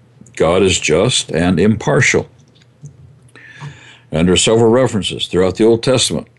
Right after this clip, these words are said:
Psalm ninety-two, Genesis eighteen, uh, several more, Romans chapter two. And yet,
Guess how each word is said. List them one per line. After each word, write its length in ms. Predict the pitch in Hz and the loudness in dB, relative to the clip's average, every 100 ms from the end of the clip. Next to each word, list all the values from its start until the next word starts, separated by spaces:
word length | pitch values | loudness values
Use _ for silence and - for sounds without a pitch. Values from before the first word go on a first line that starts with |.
| _ | _
Psalm 340 | - 78 90 | -6 -2 0
ninety-two, 640 | 98 104 104 92 131 120 78 | 2 2 0 0 0 2 2
Genesis 520 | 76 92 98 104 - | 0 0 0 0 0
eighteen, 640 | 107 - - 135 120 82 71 _ _ - - _ _ - | 0 -2 -2 0 2 0 -4 _ _ -20 -20 _ _ -10
uh, 220 | - 69 71 | -4 -4 -4
several 400 | - - 123 127 | -4 0 2 4
more, 320 | 117 113 90 | 4 4 2
Romans 340 | 98 117 113 | 4 4 2
chapter 440 | - 123 127 - 110 | 0 -2 -2 -4 -8
two. 420 | - 131 98 78 _ _ _ - - _ _ _ _ _ _ _ | -2 0 0 -2 _ _ _ -20 -20 _ _ _ _ _ _ _
And 160 | 98 98 | -2 0
yet, 280 | 131 160 | 0 -2